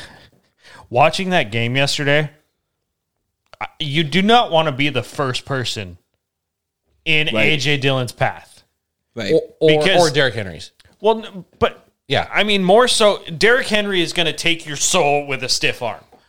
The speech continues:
Speaker 1: The difference is, is right now, at least, A J Dillon wants to run through the first player.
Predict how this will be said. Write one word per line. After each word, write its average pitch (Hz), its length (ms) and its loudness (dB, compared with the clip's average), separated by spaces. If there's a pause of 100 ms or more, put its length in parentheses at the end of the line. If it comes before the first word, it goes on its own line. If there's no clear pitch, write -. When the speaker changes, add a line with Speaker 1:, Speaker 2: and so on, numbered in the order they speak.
(540)
Speaker 1:
The 156 100 -2
difference 240 460 0
is, 147 440 -4
is 139 400 -4 (260)
right 165 260 0
now, 127 420 0
at 110 200 -8
least, 104 380 -6 (160)
A 156 140 0
J 160 180 0
Dillon 120 480 -2 (800)
wants 165 440 0
to 190 160 0
run 156 560 2
through 143 480 -2
the 131 140 0
first - 500 -4
player. - 480 -6